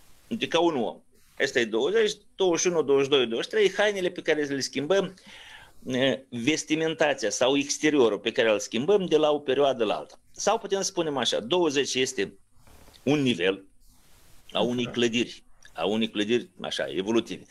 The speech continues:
Speaker 1: Iar douăzeci și unu este treapta pe care trebuie să călcăm ca să, uh, ajungem do-, treapta douăzeci și unu, treapta douăzeci și doi, treapta douăzeci și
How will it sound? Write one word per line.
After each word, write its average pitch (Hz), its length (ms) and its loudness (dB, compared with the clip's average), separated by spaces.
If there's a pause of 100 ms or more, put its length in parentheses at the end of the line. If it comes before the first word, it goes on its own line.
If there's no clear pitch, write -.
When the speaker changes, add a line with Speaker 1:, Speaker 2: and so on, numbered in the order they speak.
(480)
Speaker 1:
Iar 170 200 2
douăzeci 190 280 2
și 208 60 0
unu 196 120 -2
este 185 300 0
treapta 104 500 -6 (320)
pe 135 120 -4
care 139 220 0
trebuie 123 340 0
să 127 140 -2
călcăm 220 600 0 (560)
ca 190 160 -2
să, 185 460 -2
uh, 151 260 4
ajungem 143 400 0
do-, 113 220 4
treapta 120 320 0
douăzeci 139 220 -4
și 196 60 -6
unu, 190 80 -6
treapta 127 280 0
douăzeci 165 300 -2
și 214 60 6
doi, 196 80 0
treapta 131 320 -4
douăzeci 165 260 -4
și - 60 -18